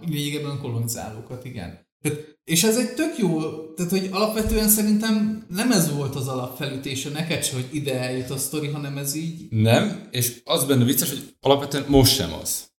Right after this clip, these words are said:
Speaker 2: Tehát ezt a történetet már nem én írom, hanem ti. Hát ez miattatok indult el a, a figuráitoknak a saját motivációja által.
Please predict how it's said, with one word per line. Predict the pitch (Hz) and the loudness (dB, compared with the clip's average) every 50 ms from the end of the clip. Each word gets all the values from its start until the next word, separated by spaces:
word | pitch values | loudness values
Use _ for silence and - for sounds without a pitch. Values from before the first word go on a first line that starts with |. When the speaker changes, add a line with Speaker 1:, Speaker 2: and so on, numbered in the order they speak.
| _ | _
Speaker 2:
Tehát | _ 98 95 - - - - | _ -8 -8 -8 -8 -6 -2
ezt | 135 143 - | -2 0 0
a | 120 107 | 0 -2
történetet | - 120 117 - 151 143 143 135 - | -2 -4 -4 -4 -4 -6 -6 -6 -4
már | 139 127 | -2 0
nem | 127 113 101 | 2 2 2
én | 92 87 | 0 -2
írom, | 85 82 85 87 90 90 | -4 -8 -10 -10 -12 -12
hanem | 98 101 92 90 87 - | -10 -10 -8 -8 -10 -12
ti. | - - - - _ _ _ _ _ _ _ _ _ _ _ _ _ _ _ _ _ | -14 -14 -16 -16 _ _ _ _ _ _ _ _ _ _ _ _ _ _ _ _ _
Hát | - 120 | -8 -6
ez | - 117 113 - - - _ _ _ _ _ - | -2 -2 -2 -2 -4 -10 _ _ _ _ _ 4
miattatok | 135 131 113 110 113 107 107 95 - | 6 8 8 6 4 0 -4 -4 -2
indult | 117 104 101 98 98 95 95 - | 0 0 0 0 -2 -4 -2 0
el | 143 139 131 117 - - | 2 2 2 0 -2 -8
a, | 120 117 113 - - 117 | -8 -10 -8 -2 0 2
a | 117 117 113 - - - - _ | 2 2 0 -6 -12 -18 -16 _
figuráitoknak | - 156 139 123 117 110 104 101 - 107 98 - 107 104 104 | -4 0 2 4 4 4 4 2 0 -4 -6 -6 -8 -6 -4
a | 101 98 98 98 - - | -2 -2 -2 -2 -4 -6
saját | - - 120 110 95 98 | -4 0 0 0 0 0
motivációja | 104 98 98 - 90 85 87 90 - - 90 87 90 92 87 | -2 -4 -4 -6 -8 -8 -6 -4 -4 -4 -4 -6 -8 -10 -14
által. | 82 78 78 - - - - - 90 - | -16 -16 -18 -20 -20 -18 -18 -18 -18 -20